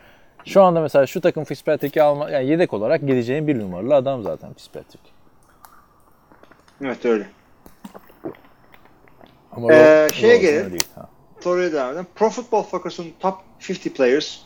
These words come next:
Speaker 2: for two thousand nineteen. Ben de neresini Türkçe okuyayım, neresini İngilizce okuyayım. İki bin on dokuzun en iyi, e, elli oyuncusu sıralaması hakkında ne düşünüyorsunuz? Bu sıralama ne kadar gerçeği yansıtıyor?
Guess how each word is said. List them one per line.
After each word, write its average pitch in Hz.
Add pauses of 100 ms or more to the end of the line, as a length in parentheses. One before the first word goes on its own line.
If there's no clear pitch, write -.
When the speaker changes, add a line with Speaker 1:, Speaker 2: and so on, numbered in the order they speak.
(140)
Speaker 2:
for 143
two 208
thousand 165
nineteen. 135
Ben 127
de 120
neresini 185
Türkçe 180
okuyayım, 175
neresini 180
İngilizce 165
okuyayım. - (520)
İki 190
bin 220
on 226
dokuzun 202
en 208
iyi, 208 (120)
e, 151 (720)
elli 185
oyuncusu 175
sıralaması 147
hakkında 151
ne 175
düşünüyorsunuz? 135 (340)
Bu 220
sıralama 156
ne 175
kadar 208
gerçeği 196
yansıtıyor? 202